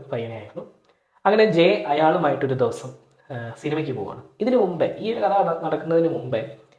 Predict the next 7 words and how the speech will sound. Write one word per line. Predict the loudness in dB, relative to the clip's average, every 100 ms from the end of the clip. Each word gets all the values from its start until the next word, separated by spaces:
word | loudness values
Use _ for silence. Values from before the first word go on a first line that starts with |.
| _ _ -6
റാൻഡം | 2 4 4 4 4
ആയിട്ടുള്ളൊരു | 2 2 2 2 -2 -8 -8
ലേ-, | -2 -2 -2 0
ഒരു | -2 -2 -10 _
പെൺകുട്ടി | -6 -4 -4 -8 -8 -18 _ _ _ _
ബീച്ചിൽ | -4 -2 -2 -4 -6
മരണപ്പെടുന്നുണ്ട്. | -6 -6 -8 -8 -12 -14